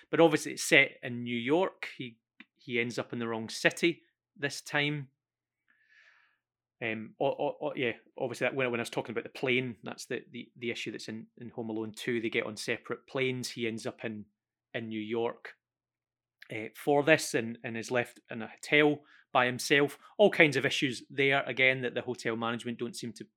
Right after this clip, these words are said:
to pick up very much on this kid that's just on his own. It's also got a cameo by Donald Trump, which is a, an issue, but, but we could, eh, go past that,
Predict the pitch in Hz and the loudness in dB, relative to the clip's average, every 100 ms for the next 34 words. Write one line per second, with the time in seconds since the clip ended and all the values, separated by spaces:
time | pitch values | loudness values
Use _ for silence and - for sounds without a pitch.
0 | _ - - - - - 131 120 120 120 | _ -10 -8 -4 -4 -4 -4 -4 -4 -6
1 | - - 123 113 113 113 - - _ _ | -8 -8 -6 -6 -8 -10 -14 -16 _ _
2 | - 117 - - 139 120 131 - - - | -8 -6 -8 -4 -4 -4 -10 -8 -6 -6
3 | 123 117 127 123 120 - _ - - 175 | -6 -4 -2 -2 -4 -10 _ -6 2 4
4 | 151 147 - - 131 127 117 120 117 113 | 4 2 2 2 0 0 -2 -2 -2 -2
5 | - 143 139 - - 131 - 113 120 120 | -4 -4 -4 -6 -8 -8 -6 -6 -4 -4
6 | 120 - 127 120 _ _ - _ _ - | -4 -4 -6 -8 _ _ -20 _ _ -4
7 | 117 - - 127 123 113 120 107 _ - | -2 -2 -6 -6 -6 -4 -6 -8 _ -8
8 | 110 107 _ _ _ _ _ _ - 131 | -8 -8 _ _ _ _ _ _ -10 -6
9 | - 120 - 127 | -2 -2 -2 -4